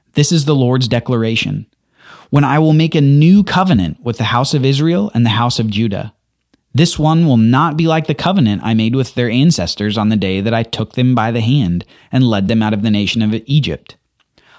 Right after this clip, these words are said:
My covenant that they broke, even though I'm their master." The Lord's declaration. "Instead,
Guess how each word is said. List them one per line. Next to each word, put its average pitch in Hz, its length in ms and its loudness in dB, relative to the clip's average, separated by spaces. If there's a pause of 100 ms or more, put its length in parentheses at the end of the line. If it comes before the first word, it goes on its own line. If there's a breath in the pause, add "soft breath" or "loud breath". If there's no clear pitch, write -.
(120)
My 110 160 0
covenant 180 480 0
that 170 100 -4
they 156 140 0
broke, 120 520 -2 (120)
even 123 240 2
though 120 160 2
I'm 90 180 -2
their 87 140 -2
master." - 540 -6 (680 soft breath)
The 110 140 0
Lord's 110 400 -2
declaration. 101 800 -4 (920 soft breath)
"Instead, 131 760 2